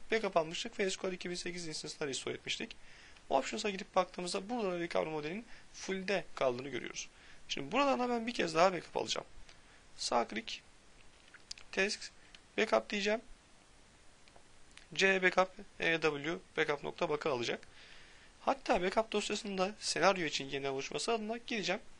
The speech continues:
C'deki daha önce oluşturmuş olduğumuz E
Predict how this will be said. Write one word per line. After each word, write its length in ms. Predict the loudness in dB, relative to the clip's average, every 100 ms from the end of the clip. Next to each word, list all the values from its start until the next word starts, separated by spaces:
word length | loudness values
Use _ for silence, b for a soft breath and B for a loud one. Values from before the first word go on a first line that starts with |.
| -20 -20 -20 -20 -20 -20 -20 -4
C'deki 600 | 2 2 2 -2 -6 -8 -12 -20 -20 -20 -20 -20 -4
daha 260 | 0 2 2
önce 180 | 0 -2
oluşturmuş 460 | -2 -4 -6 -6
olduğumuz 600 | -2 -2 -2 -6 -6 -4
E 120 | 0